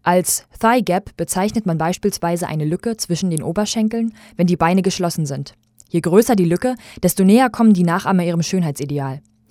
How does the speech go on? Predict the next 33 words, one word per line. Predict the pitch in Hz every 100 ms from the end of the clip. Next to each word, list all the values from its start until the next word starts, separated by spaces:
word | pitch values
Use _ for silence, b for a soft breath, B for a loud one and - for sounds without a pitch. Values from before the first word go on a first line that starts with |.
| b b b b
Auch | 202
hinter | 240 233
der | 214
Bikini | 202 - 269 233
Bridge | 151 196 -
verbirgt | 170 185 190
sich | 180 202
nichts | 202 -
Gutes. | - 180 143 - - b b b b
Sie | 214
beschreibt | 214 262 - 190 -
die | 190
durch | 170 -
stark | - 196 -
hervorstehende | 170 - 190 196 - 185 170 156
Hüftknochen | 214 - - 170 175 190
entstehende | 135 - 175 180 160
Lücke | 160 - 220 - B B
zwischen | - 180 185 165
Bauch | 160 202
und | 185 180
Bikinihöschen. | 190 202 185 151 147 - 139 143 - _ b b b b
Der | 185
aktuellste | - 202 180 220 220
der | 190
drei | 180 190
gefährlichen | 180 - 190 180 180
Magertrends | 185 190 - 180 185
ist | 196
die | 196
Belly | 190 190 185
Button | 175 185
Challenge. | - 151 143